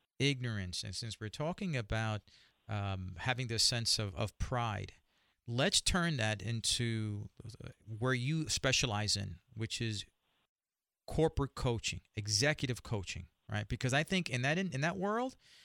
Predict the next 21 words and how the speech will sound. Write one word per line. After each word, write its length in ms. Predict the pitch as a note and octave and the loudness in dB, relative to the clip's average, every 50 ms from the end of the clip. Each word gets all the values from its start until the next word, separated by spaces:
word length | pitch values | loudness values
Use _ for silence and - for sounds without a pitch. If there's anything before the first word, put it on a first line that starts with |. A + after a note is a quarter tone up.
| - _ - | -20 _ -2
what 160 | A#2 B2+ A2+ | 0 2 2
hinders 320 | A#2+ D#3+ E3+ F3+ F3 D3 | 2 2 2 2 2 2
a 40 | D3+ | 2
lot 140 | D3 D#3 E3 | 2 2 2
of 80 | E3 D3 | 2 2
those 160 | D#3 D#3+ - | 0 0 0
companies 440 | - E3+ D#3+ D#3 E3+ E3 E3 D#3+ - | 0 0 -2 0 0 -2 -2 -2 -2
from 200 | E3 C#3 C3 A#2+ | -2 -2 -2 0
success 540 | - - A#2 - - D#3 E3 F#3+ - - - - - - - - _ _ | 0 0 2 2 2 2 2 2 2 0 0 -4 -18 -20 -20 -20 _ _
is 240 | - D3 F#3+ A3+ G3+ | 2 2 4 4 4
an 100 | F3+ C#3+ | 2 2
air 240 | - B2 B2+ B2 A#2+ | 2 2 2 4 2
of 100 | A2+ G2+ | 2 2
arrogance, 520 | A2 G#2 G2+ G2+ G2+ F#2 - - - - - | 2 2 2 2 0 0 -2 -4 -4 -4 0
is 220 | - D3+ F#3 E3+ F3 | 2 2 2 4 2
an 100 | D#3 C#3 | 0 0
air 220 | C3 C3+ B2 A#2 | 0 0 0 -2
of 180 | A2 - - - | -4 -6 -8 -10
pride, 680 | - - A#2+ A2+ G#2 F#2 F#2 F2+ F2+ F2 F#2+ - G#2 - - - - - _ _ - | -6 -2 0 0 2 0 -2 -4 -6 -6 -6 -8 -8 -10 -12 -16 -20 -20 _ _ -4
uh, 40 | A2+ | -2
uh, 160 | A2 G#2+ | 0 0